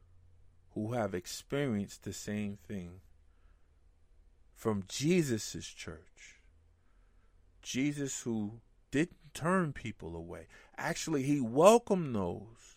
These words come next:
that society said were unwelcomed.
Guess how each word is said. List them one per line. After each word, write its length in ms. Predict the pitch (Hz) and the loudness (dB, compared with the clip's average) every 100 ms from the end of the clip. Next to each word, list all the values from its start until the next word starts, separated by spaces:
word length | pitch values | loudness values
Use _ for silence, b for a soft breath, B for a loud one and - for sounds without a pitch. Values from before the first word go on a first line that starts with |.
| _ | _
that 180 | 117 - | -4 -4
society 1080 | - 113 - - 160 190 185 131 - 104 90 | -4 -4 -4 -2 4 6 6 4 0 -8 -8
said 420 | - 87 85 - _ _ - _ _ _ _ _ _ _ _ _ _ _ _ _ - | -10 -14 -16 -20 _ _ -20 _ _ _ _ _ _ _ _ _ _ _ _ _ -6
were 180 | 104 - | -6 -2
unwelcomed. 640 | 107 101 92 87 - 87 | -4 -2 -4 -8 -12 -20